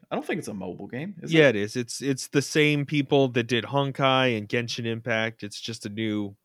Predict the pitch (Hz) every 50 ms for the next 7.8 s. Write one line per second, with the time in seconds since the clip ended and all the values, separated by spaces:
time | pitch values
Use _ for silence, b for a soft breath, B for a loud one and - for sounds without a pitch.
0 | _ _ _ 156 139 107 104 110 113 - - - 113 104 95 92 95 104 110 123
1 | 117 110 104 104 104 - - 101 98 92 - - - 110 107 - - - 131 151
2 | 117 107 107 107 - 127 131 123 110 110 - - 113 98 - 104 98 104 101 95
3 | - - 98 127 - _ _ _ _ _ - - 92 92 95 92 95 - - -
4 | - - _ _ b b b b b b b b b b b _ _ _ - 117
5 | 123 120 113 113 110 110 113 113 110 110 110 110 - - - 208 214 202 196 -
6 | - 151 117 - - - 175 175 165 151 135 139 131 131 113 92 - - - -
7 | - 196 202 196 - 240 180 151 143 135 123 123 147 170 - -